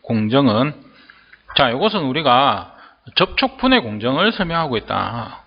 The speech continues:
접촉 분해 공정의 다른 명칭이 뭐냐면 수증기 계질입니다. 그래서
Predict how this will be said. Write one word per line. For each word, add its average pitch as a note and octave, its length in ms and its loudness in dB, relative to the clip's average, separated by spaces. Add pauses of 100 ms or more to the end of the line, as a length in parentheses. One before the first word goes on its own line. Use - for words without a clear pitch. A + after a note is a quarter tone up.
(120)
접촉 G#3+ 340 0
분해 A#3 160 4
공정의 D#3 400 2
다른 C3+ 640 -4
명칭이 A#2 600 -2
뭐냐면 G#2+ 340 -6
수증기 F#3+ 600 -2
계질입니다. A2+ 680 -6 (400)
그래서 A#2 600 0